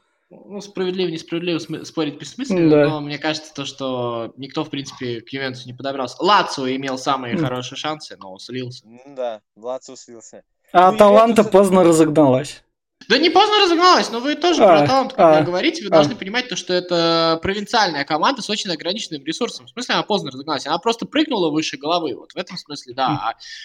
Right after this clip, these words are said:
Speaker 1: поздно разогналась, мне кажется, просто неправильная терминология.
Speaker 2: Да.
Speaker 1: Аталанта абсолютные красавцы, и то место, которое они занимают, это, в общем-то, для них прям, э, сродни титулу, потому что они попадают второй раз в Лигу чемпионов, они не выпали до сих
Speaker 2: Мгм.
Speaker 1: пор из Лиги чемпионов.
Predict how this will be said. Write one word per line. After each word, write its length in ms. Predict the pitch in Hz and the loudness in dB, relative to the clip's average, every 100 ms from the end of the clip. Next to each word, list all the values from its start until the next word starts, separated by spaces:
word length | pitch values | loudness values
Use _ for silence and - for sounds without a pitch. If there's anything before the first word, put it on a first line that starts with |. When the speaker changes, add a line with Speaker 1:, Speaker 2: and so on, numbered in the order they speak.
| _ | _
Speaker 1:
поздно 260 | 180 214 214 | 0 0 -2
разогналась, 440 | 170 160 175 269 | -6 -4 -2 -2
мне 80 | 185 | -4
кажется, 260 | 185 180 - | -6 -6 -8
просто 240 | 185 190 | -10 -8
неправильная 440 | 165 190 208 156 120 | -4 0 0 -2 -8
терминология. 680 | - 127 139 175 190 117 95 | -12 -12 -6 -4 -4 -4 -8
Speaker 2:
Да. 100 | 90 | -6
Speaker 1:
Аталанта 420 | 170 156 247 190 | 0 2 2 0
абсолютные 480 | 160 175 220 196 156 | -2 -2 -4 -4 -6
красавцы, 500 | 147 - 208 - 131 | -6 -2 -4 -4 -8
и 160 | 113 117 | -8 -6
то 100 | 170 | -4
место, 220 | 202 202 | -4 -6
которое 280 | 156 175 165 | -10 -6 -6
они 120 | 147 | -6
занимают, 480 | 135 135 170 254 - | -10 -8 -4 -2 -4
это, 300 | 147 156 143 - - _ - | -8 -6 -8 -10 -20 _ -4
в 60 | |
общем-то, 320 | 170 196 165 | -4 -4 -12
для 180 | 131 127 | -10 -8
них 260 | 135 185 - | -4 -6 -4
прям, 300 | 151 139 135 | -2 -2 -4
э, 240 | 135 131 131 | -4 -4 -4
сродни 360 | 147 143 165 | -6 -6 -6
титулу, 480 | - 131 - 107 92 _ | -2 -4 -4 -18 -20 _
потому 240 | - 147 | -12 -10
что 240 | - 127 | -10 -8
они 140 | 131 160 | -8 -8
попадают 400 | 170 151 156 147 | -6 -4 -4 -4
второй 300 | - 170 160 | -2 0 0
раз 180 | 135 147 | -2 -2
в 20 | |
Лигу 240 | 147 139 | -4 -4
чемпионов, 480 | 127 135 160 226 180 | -10 -8 -6 -4 -4
они 200 | 131 147 | -6 -4
не 180 | 165 180 | 0 2
выпали 420 | 180 175 151 131 | 2 0 -2 -6
до 120 | 123 135 | -6 -4
сих 120 | 151 | -4
Speaker 2:
Мгм. 60 | |
Speaker 1:
пор 140 | 151 131 | -2 -4
из 140 | 127 | -4
Лиги 160 | 170 185 | -6 -8
чемпионов. 460 | - 165 135 107 | -16 -10 -10 -10